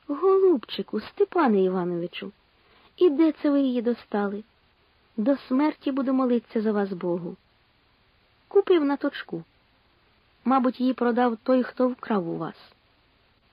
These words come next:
Буду ж я кожного ранку забігать на точок. Може, інші книжки набачу. Не бігайте, тату. Нехай уже я сам бігатиму молодшими ногами.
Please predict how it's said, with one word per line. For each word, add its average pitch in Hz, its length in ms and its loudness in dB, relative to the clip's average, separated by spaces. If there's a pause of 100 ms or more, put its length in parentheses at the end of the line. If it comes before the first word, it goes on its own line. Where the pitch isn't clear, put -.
(460)
Буду 277 420 2
ж 208 80 -2
я 226 140 0
кожного 254 500 0
ранку 220 320 -2
забігать 202 440 -2
на 202 80 -4
точок. - 480 -8 (560)
Може, 262 260 4
інші 339 320 2
книжки 196 380 -2
набачу. 175 540 -8 (1000)
Не 294 140 -2
бігайте, 196 420 -2
тату. - 400 -10 (800)
Нехай 269 340 2
уже 254 180 2
я 247 140 2
сам 196 320 -2
бігатиму 185 540 0
молодшими 190 520 -2
ногами. 170 440 -8